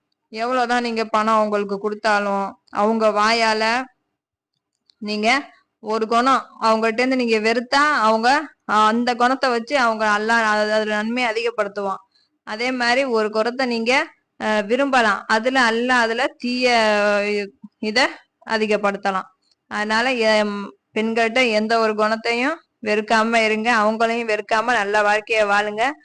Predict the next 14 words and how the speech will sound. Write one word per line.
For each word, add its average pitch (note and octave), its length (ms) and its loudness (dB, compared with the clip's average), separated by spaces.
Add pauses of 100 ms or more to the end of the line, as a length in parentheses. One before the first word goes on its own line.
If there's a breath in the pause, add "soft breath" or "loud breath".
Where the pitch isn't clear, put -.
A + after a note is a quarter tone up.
(360 soft breath)
அதைத்தான் A3 480 -2
அல்லாஹ் G#3+ 240 2
சொல்றான். G3+ 360 0
நபிகள் A#3 320 0
நாயகம், A3+ 720 0 (360)
ஆஹ், G#3 460 0
சொ-, G#3+ 220 0
மனைவி, G#3 540 -2 (380 loud breath)
அவர், G3+ 500 -2
அவர் G#3+ 380 2
மனைவி B3 420 2
இடத்தில் A#3 540 0 (200)
அவர்தான் A3+ 560 0
சிறந்தவர். A3 720 0